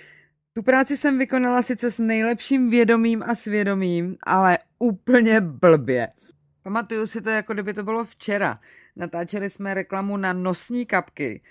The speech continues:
Hrál v ní Václav Vidra a jedna modelka, která je teď mimochodem velmi úspěšnou vizážistkou. A pan Vidra si vymínil vlastní oblečení, takže moje práce byla sehnat oblečení pro jednu jedinou modelku.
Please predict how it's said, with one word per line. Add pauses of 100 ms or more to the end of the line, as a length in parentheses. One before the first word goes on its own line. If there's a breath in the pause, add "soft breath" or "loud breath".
(200 soft breath)
Hrál
v
ní
Václav
Vidra
a
jedna
modelka,
která
je
teď
mimochodem
velmi
úspěšnou
vizážistkou. (420 loud breath)
A
pan
Vidra
si
vymínil
vlastní
oblečení,
takže
moje
práce
byla
sehnat
oblečení
pro
jednu
jedinou
modelku.